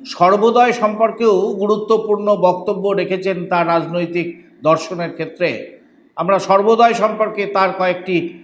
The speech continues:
কথা আমরা এখানে বুঝে নেওয়ার চেষ্টা করব। গান্ধীজির দর্শনে সর্বোদয়ের ধারণাটি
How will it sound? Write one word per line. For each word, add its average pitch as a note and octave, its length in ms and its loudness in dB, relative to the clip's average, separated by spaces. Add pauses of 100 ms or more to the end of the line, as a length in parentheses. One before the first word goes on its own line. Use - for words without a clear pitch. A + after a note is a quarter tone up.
(100)
কথা F3 240 2
আমরা F#3+ 320 4
এখানে F3 260 -4
বুঝে E3 280 0
নেওয়ার E3 280 0
চেষ্টা D3+ 320 -8
করব। B2 260 -10 (1000)
গান্ধীজির B3 460 2
দর্শনে A#3+ 680 2
সর্বোদয়ের A3+ 840 2
ধারণাটি G3 720 0